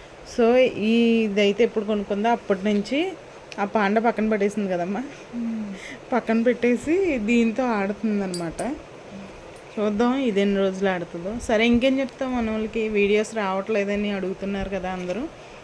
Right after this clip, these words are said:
Speaker 1: మోక్షిని చాలామంది అడిగారంటండి తెలిసిన వాళ్ళు, "వీడియోస్ రావట్లేదేంటి, వీడియోస్ రావట్లేదేంటి, పెట్టట్లేదేంటి, ఏదో ఒక వీడియో పెట్టమ్మా" అని అడిగారంట. చెప్పమ్మా నువ్వు.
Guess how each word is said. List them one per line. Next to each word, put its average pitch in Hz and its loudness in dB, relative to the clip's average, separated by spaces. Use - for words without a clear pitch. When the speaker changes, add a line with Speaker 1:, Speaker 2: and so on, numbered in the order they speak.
Speaker 1:
మోక్షిని 247 4
చాలామంది 233 4
అడిగారంటండి 202 0
తెలిసిన 226 2
వాళ్ళు, 214 0
"వీడియోస్ 233 4
రావట్లేదేంటి, 202 0
వీడియోస్ 196 0
రావట్లేదేంటి, 185 0
పెట్టట్లేదేంటి, 180 -2
ఏదో 202 0
ఒక 202 -2
వీడియో 196 2
పెట్టమ్మా" 175 -4
అని 202 -2
అడిగారంట. 170 -4
చెప్పమ్మా 269 2
నువ్వు. 269 0